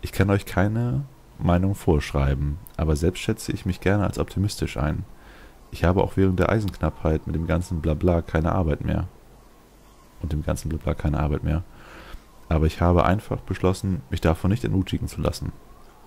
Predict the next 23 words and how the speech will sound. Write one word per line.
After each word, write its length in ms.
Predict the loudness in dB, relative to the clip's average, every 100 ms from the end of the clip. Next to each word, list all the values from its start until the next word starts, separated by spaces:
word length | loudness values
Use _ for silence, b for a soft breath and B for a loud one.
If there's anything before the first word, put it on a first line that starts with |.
| -20 -20 -20 -12 -2
Na 120 | 0
und? 260 | 2 0 -2 0
Dann 160 | 2 2
arbeite 320 | 2 0 -2
ich 140 | -4
eben 140 | 0 0
nicht 220 | 0 0
mehr 120 | 0
in 40 |
der 100 | 2
Mine. 340 | 2 2 0 -2 B B B B B
Ich 100 | 0
ernähre 320 | 2 4 2 2
mich 140 | 0
vom 180 | -2 -2
Angeln 380 | 0 2 0 0
und 220 | -4 -4
bin 140 | -4
immerhin 600 | -2 0 0 -2 -2 -4 -8 -18 -20 -20 -20 -20 -20 -12 -8
nicht 200 | -4 0
mehr 80 | 0
so 140 | 2
bleich, 560 | 4 4 2 -2 -8